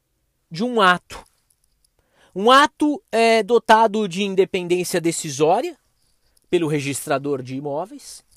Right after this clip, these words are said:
que verificará a viabilidade ou não de ingresso do título no registro,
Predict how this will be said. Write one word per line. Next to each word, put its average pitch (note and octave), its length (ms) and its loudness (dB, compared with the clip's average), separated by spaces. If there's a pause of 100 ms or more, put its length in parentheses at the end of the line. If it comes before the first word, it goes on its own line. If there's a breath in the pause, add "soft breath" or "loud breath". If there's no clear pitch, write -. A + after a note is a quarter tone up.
(1000)
que G#3+ 420 -2
verificará E3+ 680 2 (3000 soft breath)
a F#3+ 120 4
viabilidade G3+ 920 0
ou A3 220 2
não G3 300 0
de E3+ 160 -4
ingresso E3 760 4 (100)
do D3+ 160 -8
título C#3 400 -10
no C#3+ 80 -12
registro, E3+ 560 -10